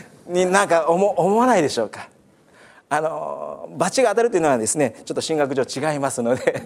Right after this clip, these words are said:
<laughs> そこは消していただいて結構なんですけれども。けど、それぐらい大切なものなんです。そう思いながらも、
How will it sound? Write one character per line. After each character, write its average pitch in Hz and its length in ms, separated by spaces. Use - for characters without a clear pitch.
<laughs> - 160
そ 156 140
こ 160 80
は 151 80
消 165 140
し - 80
て 151 80
い 139 40
た 139 100
だ 135 80
い 120 60
て 117 80
結 135 180
構 113 120
な 107 100
ん 101 40
で 95 80
す - 80
け 113 80
れ 107 80
ど 110 120
も。 113 180
け 294 80
ど、 254 80
そ 214 140
れ 247 160
ぐ 262 140
ら 277 180
い 160 160
大 147 240
切 180 220
な 196 100
も 208 120
の 240 80
な 185 120
ん - 80
で - 100
す。 - 180
そ 269 300
う 214 60
思 285 200
い 302 60
な 302 140
が 294 100
ら 285 120
も、 185 300